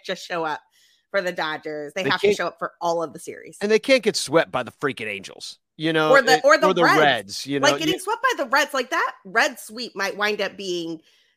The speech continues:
Speaker 1: the most crucial series of losses of the whole thing. If you get down to it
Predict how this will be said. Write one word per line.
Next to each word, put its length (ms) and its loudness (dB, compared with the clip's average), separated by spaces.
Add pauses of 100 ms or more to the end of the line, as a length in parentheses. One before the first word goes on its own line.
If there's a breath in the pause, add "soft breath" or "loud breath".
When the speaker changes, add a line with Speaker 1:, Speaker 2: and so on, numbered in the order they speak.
(120)
Speaker 1:
the 120 -2
most 260 0
crucial 380 -4
series 360 -2
of 120 -6
losses 400 -6
of 100 -6
the 80 -6
whole 240 -4
thing. 440 -4
If 120 -12
you 80 -14
get 260 -6
down 280 -4
to 220 -6
it 200 -4